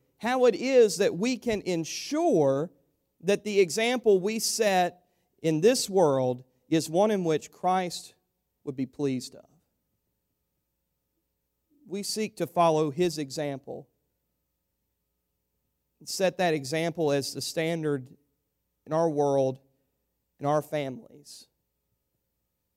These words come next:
If we do that, one day he's gonna look us face to face and he's gonna tell us, "Well done.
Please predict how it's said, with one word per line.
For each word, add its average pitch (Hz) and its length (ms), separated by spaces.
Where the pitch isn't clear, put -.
If 131 80
we 185 200
do 160 200
that, 139 220
one 175 260
day 131 240
he's 139 200
gonna 143 200
look 135 260
us 117 160
face 147 320
to 143 100
face 123 460
and 127 100
he's 135 200
gonna 131 240
tell 123 320
us, 123 400
"Well 147 280
done. 139 300